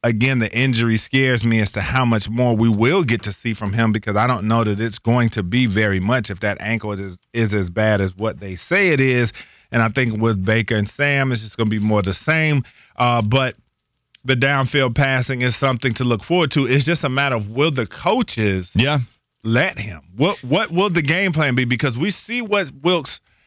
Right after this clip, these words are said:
Speaker 1: how he gets down. And so if you're bringing Sam in that hasn't played in so long,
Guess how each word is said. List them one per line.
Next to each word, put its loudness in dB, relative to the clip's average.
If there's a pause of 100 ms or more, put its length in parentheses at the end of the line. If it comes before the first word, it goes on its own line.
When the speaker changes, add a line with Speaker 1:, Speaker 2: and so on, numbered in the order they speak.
(160)
Speaker 1:
how 0
he 4
gets 0
down. 0 (400)
And 0
so 0 (120)
if 0
you're 0
bringing 0
Sam 0
in 0
that -4
hasn't -2
played 2
in 2
so 0
long, 2